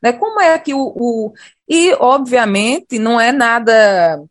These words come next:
né, fechado, não é uma receita, não é um, né, não é uma, né, esse passo a passo que o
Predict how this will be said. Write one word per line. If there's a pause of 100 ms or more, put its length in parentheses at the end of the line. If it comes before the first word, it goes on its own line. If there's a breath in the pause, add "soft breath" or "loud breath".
(180)
né,
fechado,
não
é
uma
receita,
não
é
um, (340)
né,
não
é
uma, (840)
né, (480)
esse (160)
passo
a
passo
que
o